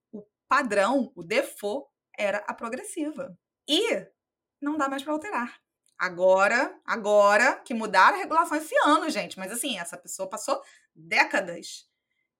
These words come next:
quiçá se aposentou tendo que pegar na progressiva, o que significa que o imposto de renda, lembra que eu falei que talvez você vai pagar um imposto mais caro ainda? A pessoa fez o diferimento, né, do imposto de renda, então ela, ela baixou a alíquota dela, de fato,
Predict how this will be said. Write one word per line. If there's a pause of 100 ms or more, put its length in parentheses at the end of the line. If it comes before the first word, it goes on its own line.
(220)
quiçá (160)
se
aposentou
tendo
que
pegar
na
progressiva,
o
que
significa
que
o
imposto
de
renda, (280)
lembra
que
eu
falei
que
talvez
você
vai
pagar
um
imposto
mais
caro
ainda? (520)
A
pessoa
fez
o
diferimento,
né,
do
imposto
de
renda,
então
ela,
ela
baixou
a
alíquota
dela,
de
fato,